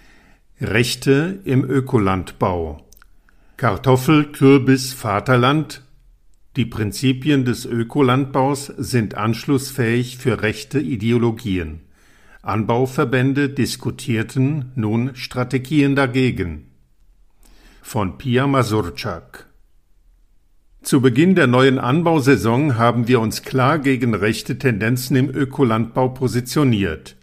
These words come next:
Bedingung war, wer Mitglied werden will, muss das lesen. Prompt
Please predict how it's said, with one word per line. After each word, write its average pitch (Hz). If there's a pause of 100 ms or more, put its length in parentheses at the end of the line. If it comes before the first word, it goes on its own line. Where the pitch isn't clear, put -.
(340)
Bedingung 131
war, 156 (420)
wer 113
Mitglied 151
werden 139
will, 139 (100)
muss 113
das 127
lesen. 104 (340)
Prompt 156